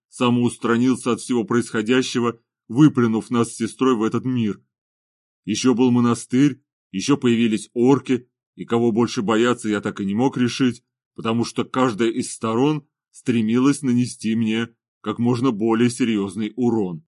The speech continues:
Я попытался вспомнить, с чего всё началось. А началось всё с помощи капитану Анарею. Я тогда ещё не думал ни о каких захватах и всего лишь подсобил командиру большого отряда хорошенько укрепиться.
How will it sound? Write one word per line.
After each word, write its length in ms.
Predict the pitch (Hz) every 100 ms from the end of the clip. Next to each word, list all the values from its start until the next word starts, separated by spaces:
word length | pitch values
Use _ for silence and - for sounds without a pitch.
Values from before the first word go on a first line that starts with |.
| _ _ _ _ _ _ _ -
Я 160 | 117 127
попытался 560 | 131 135 131 135 127
вспомнить, 520 | 104 - 170 151 117
с 60 | -
чего 240 | - 110
всё 180 | 98 113
началось. 580 | 110 - 120 104 95 - _ _ _ _ -
А 120 | 104
началось 400 | 123 127 135 160
всё 160 | 151 147
с 80 |
помощи 420 | - 120 135 131 143
капитану 580 | 135 131 120 110 117 117
Анарею. 760 | 117 117 131 113 90 80 80 _ _ _ _ _ -
Я 160 | 120
тогда 300 | 131 117 107
ещё 240 | 127 120 123
не 140 | 135
думал 320 | 147 135 110
ни 100 | 104
о 80 | 104
каких 280 | 98 104 101
захватах 680 | 104 98 120 139 101 - _ _
и 100 | 95
всего 320 | 95 117 113
лишь 260 | 117 113 -
подсобил 580 | 113 - 127 120 135 110
командиру 540 | 107 107 110 117 113
большого 460 | 101 101 - 110 104
отряда 400 | 101 113 110 113
хорошенько 600 | 113 107 - 123 117 113
укрепиться. 800 | 104 117 120 110 95 - 80